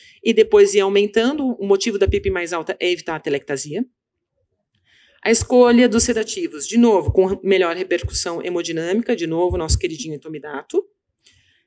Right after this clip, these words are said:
Avaliar, ah, evitar a hipotensão, que piora isso, porque eu tô, pela hipotensão eu tô diminuindo a pré-carga. Então, avaliar fluidos, de novo, paciente fluido responsivos ou fluido tolerantes, e uso de inotrópicos,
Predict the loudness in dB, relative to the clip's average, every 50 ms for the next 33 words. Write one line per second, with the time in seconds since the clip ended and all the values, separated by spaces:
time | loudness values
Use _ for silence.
0 | _ _ _ -6 -6 -4 -4 -2 -2 0 0 0 0 -2 -4 -4 -6 -8 -10 _
1 | -6 -4 -4 -4 -4 -4 -6 -6 0 2 2 2 2 -2 -2 -2 -2 2 0 0
2 | 2 2 0 0 0 -2 -2 -4 -6 -8 -10 -8 -6 -6 -6 0 2 2 2 2
3 | 0 -2 -2 -2 -4 -4 -6 -2 -2 -2 0 0 0 -2 -2 -2 -6 _ _ -2
4 | -2 0 -2 -4 -4 -4 -6 -6 -6 -8 -2 -2 -2 -2 -2 -6 -8 -8 -6 -6
5 | -6 -8 -8 -10 -10 -12 -12 -10 -12 -8 -6 -6 -8 -6 -6 -6 -6 -6 -6 -8
6 | -10 -10 -12 _ _ _ _ _ -16 -10 -6 -6 -6 -6 -10 _ _ _ _ _
7 | -10 -6 -6 -4 0 0 2 0 2 0 0 4 4 4 4 4 -2 -4 -2 2
8 | 4 4 6 6 4 2 2 -2 -6 -6 -6 -4 -4 -4 -4 -6 -8 -2 2 4
9 | 4 4 2 -2 -6 -6 -8 -10 -10 -10 -10 -10 -10 -14 -12 -10 -8 -4 -4 -4
10 | -2 -4 0 0 0 2 2 2 0 0 -2 -6 -8 -8 -8 -6 -8 -6 -2 -2
11 | 0 0 -2 -4 -6 -8 -10 -12 _ _ _ _ _ -6 -6 -4 -4 -4 -4 0
12 | 0 0 0 2 2 2 2 2 0 -4 -6 -8 -6 -6